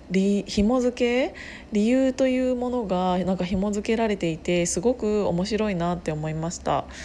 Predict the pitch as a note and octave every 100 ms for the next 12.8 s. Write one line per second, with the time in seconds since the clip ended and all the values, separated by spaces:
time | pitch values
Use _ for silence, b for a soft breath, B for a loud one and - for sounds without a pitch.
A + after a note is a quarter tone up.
0 | B B - G3 G#3 F#3+ F#3 F#3+ F#3 E3
1 | F3 F3 E3 F3 E3+ G#3+ A3+ B3+ B3+ C4+
2 | - F#3 E3+ D#3+ E3+ F3 A3 B3 B3+ A#3+
3 | G3+ G3 - A3+ A3+ A3+ A3+ G3 E3 D#3
4 | E3 E3+ G3+ G3+ A3 A3 A#3 A3+ F3+ D#3
5 | D#3 D#3+ F3+ F3+ - B B - C#4 G#3+
6 | G#3+ G3 E3+ E3 G3 G3 G3+ F3 G3 G#3
7 | G#3 G#3 G#3 - F3 F#3 F#3 D3+ B B
8 | B E3+ E3 - B3 A#3 F#3 F3+ G3 G3
9 | E3+ B B B - G3+ F#3+ - D#3+ -
10 | E3+ E3+ E3 E3 D#3 - E3+ F3+ F#3 F#3
11 | F#3 F#3+ F4 - F#3+ F3 E3+ F3+ G3 G3
12 | G#3 A3 G#3 - A#3+ A3+ E3